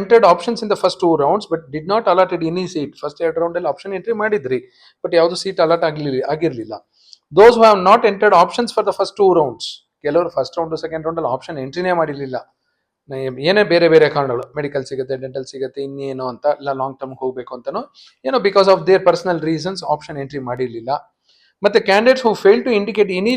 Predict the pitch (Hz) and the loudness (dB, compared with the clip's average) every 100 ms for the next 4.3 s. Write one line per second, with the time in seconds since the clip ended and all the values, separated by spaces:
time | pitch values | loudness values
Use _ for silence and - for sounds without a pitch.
0 | 226 226 220 214 202 208 202 196 180 175 | 0 0 0 -4 -4 -6 -4 0 2 2
1 | 160 - - - _ - 151 156 160 160 | -2 -4 -20 -20 _ -4 -4 -2 -6 -6
2 | 170 160 160 160 170 180 196 196 233 - | -8 -6 -6 -6 -6 -6 -8 -4 -4 -6
3 | _ _ - - 156 151 139 208 214 220 | _ _ -14 -8 0 2 4 4 2 -4
4 | 240 240 | -6 -4